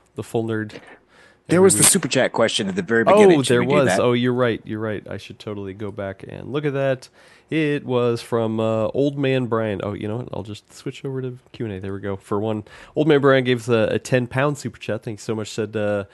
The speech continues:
Speaker 1: in episode two eighteen, Gordon said, "No one gonna care how much power these four thousand G P Us parts use." Uh, they would like to say that, uh, the E U electric prices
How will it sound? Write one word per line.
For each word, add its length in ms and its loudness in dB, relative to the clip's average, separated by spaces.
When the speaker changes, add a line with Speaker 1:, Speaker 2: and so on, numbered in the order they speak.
Speaker 1:
in 160 -2
episode 400 0
two 200 0
eighteen, 600 0
Gordon 440 2
said, 500 -2
"No 260 0
one 320 0
gonna 220 -4
care 360 -4
how 200 -6
much 240 -8
power 380 0
these 240 -8
four 240 -6
thousand 420 -2
G 140 -12
P 240 -10
Us 80 -14
parts 360 -14
use." 380 -16
Uh, 400 -6
they 280 -2
would 140 -2
like 160 -4
to 80 -12
say 240 -4
that, 320 -6
uh, 240 -6
the 100 -4
E 240 -2
U 260 0
electric 500 -2
prices 580 -4